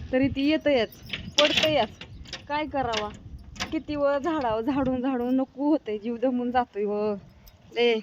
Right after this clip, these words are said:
इथं बसावं म्हणलं शांत, सावलीला व्हायचं थोड्या वेळ. लय आता जेवण केलंय आणि मस्त केलती खीर, चपाती केली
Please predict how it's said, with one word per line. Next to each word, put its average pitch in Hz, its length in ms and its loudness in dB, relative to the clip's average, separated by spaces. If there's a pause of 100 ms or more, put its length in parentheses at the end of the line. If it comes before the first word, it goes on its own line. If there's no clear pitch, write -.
(1900)
इथं 330 240 4
बसावं 277 300 2
म्हणलं 233 240 2
शांत, 233 680 0
सावलीला 233 480 -2
व्हायचं 196 300 -4
थोड्या 233 160 -2
वेळ. 214 140 -6 (580)
लय 226 180 0
आता 226 200 0
जेवण 240 420 4
केलंय 233 320 0 (1080)
आणि 208 260 -6 (800)
मस्त 226 220 -6 (120)
केलती 220 340 -4
खीर, 226 320 0
चपाती 220 320 -4
केली 220 340 -2